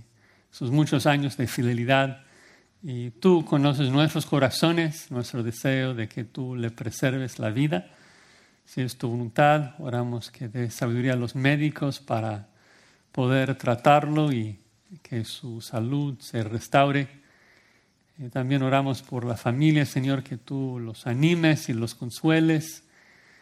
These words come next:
Y, Señor, pedimos que tú nos des también más fe para confiar en ti, para confiar en tus planes y propósitos para,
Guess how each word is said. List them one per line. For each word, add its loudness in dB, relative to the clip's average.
Y, -4
Señor, 2
pedimos 2
que -2
tú -2
nos -6
des 4
también 4
más 0
fe 4
para 0
confiar 2
en -4
ti, 4
para -2
confiar -2
en -6
tus -16
planes 2
y -4
propósitos -4
para, -6